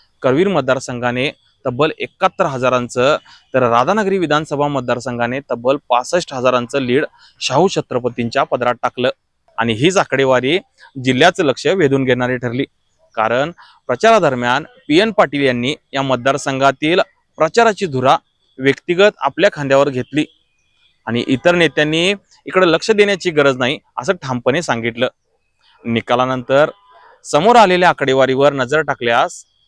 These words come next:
पी एन पाटील यांनी दिलेला शब्द खरा ठरल्याचं स्पष्ट होतं आणि करवीरच्या मतदारांनी विरोधकांना धडकी भरवणारा लीड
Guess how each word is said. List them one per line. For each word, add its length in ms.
पी 120
एन 140
पाटील 300
यांनी 200
दिलेला 380
शब्द 260
खरा 200
ठरल्याचं 480
स्पष्ट 360
होतं 280
आणि 140
करवीरच्या 460
मतदारांनी 680
विरोधकांना 720
धडकी 380
भरवणारा 440
लीड 280